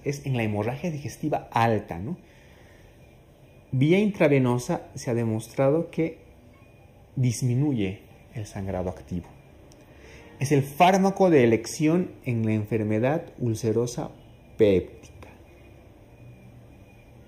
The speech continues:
Combinado con otros medicamentos como antibióticos, es el fármaco de elección en el tratamiento erradicador del Helicobacter pylori,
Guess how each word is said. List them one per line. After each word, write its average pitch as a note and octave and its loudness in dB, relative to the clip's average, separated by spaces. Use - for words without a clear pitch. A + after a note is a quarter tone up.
Combinado D3+ 4
con D3+ 2
otros C3+ 0
medicamentos B2+ 0
como G2 -4
antibióticos, B2+ -2
es C3+ -8
el C3 -4
fármaco G#3+ 2
de C3+ 6
elección D#3 0
en C3 0
el A#2+ 2
tratamiento C#3 -2
erradicador A2+ 0
del B2 -2
Helicobacter B2 -2
pylori, G2+ 0